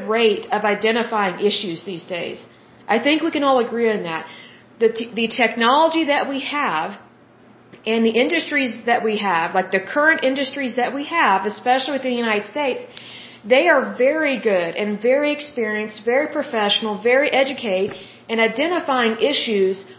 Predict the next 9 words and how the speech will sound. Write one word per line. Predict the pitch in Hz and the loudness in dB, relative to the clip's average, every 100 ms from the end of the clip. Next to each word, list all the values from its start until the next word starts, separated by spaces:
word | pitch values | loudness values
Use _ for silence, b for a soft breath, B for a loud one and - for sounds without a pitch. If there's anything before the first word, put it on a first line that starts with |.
| B | B
almost | 220 302 302 | 2 2 0
from | 269 240 | 0 0
the | 220 220 | 2 2
get-go. | 220 - 160 160 - - - _ - - - _ - - - - - - - 240 | 0 -2 -8 -8 -12 -20 -20 _ -20 -20 -20 _ -20 -20 -20 -20 -20 -20 -4 0
Because | 240 233 233 | 4 2 2
we | 269 285 | 2 2
have | 262 | 4
that | 254 - 254 | 2 0 -6
technology. | 247 240 233 226 190 - - | -4 -2 0 2 0 -4 -12